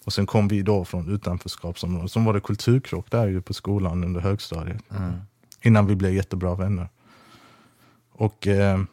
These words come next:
Speaker 1: det var det jag försökte förklara när jag skrev den här texten, som det sen blev en obsesse i Sveriges Radio. Det var
Speaker 2: Mm.
Speaker 1: att jag försökte ge ett, en förklaring till, eh, eller ge en beskrivning av den här upplevelsen av att växa upp i en parallellsamhälle på nittiotalet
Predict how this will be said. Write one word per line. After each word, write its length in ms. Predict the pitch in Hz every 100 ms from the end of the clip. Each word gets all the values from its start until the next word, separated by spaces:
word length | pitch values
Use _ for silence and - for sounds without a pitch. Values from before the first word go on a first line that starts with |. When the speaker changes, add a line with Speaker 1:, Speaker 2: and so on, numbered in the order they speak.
| _
Speaker 1:
det 80 | 120
var 80 | 117
det 140 | 131
jag 120 | 113
försökte 380 | 104 117 120 104
förklara 320 | - - 113
när 80 | 101
jag 80 | 98
skrev 220 | - 113
den 80 | 98
här 100 | 113
texten, 380 | - 110 87 90
som 160 | 95
det 180 | 98 95 -
sen 240 | 104 98
blev 200 | 90 92
en 140 | 92 92
obsesse 640 | 107 - - - 87 90 - _
i 140 | 92 92
Sveriges 360 | 98 92 -
Radio. 300 | 101 98 87 82
Det 60 | 98
var 80 |
Speaker 2:
Mm. 100 | 95 92
Speaker 1:
att 60 |
jag 80 | 98
försökte 380 | 90 - 104 92
ge 120 | 104
ett, 260 | 101 92 87 _ _ - - - - - -
en 140 | 101
förklaring 640 | - - 117 113 107 98
till, 640 | 92 - 113 104 98 95 95
eh, 160 | 95 87 _ _ _ _ _ _ - - _ _ _ _ _ _ -
eller 160 | 117
ge 100 | 107
en 260 | 107 104 98
beskrivning 540 | 95 - 117 113 104
av 160 | 110 104
den 120 | 98
här 100 | 107 -
upplevelsen 600 | 123 98 95 92 - 95
av 180 | 120
att 60 | 101
växa 200 | 98 110
upp 100 | 107
i 40 |
en 60 | 98
parallellsamhälle 800 | - 120 104 107 - 92 92 90
på 120 | -
nittiotalet 640 | 95 107 - - 87 87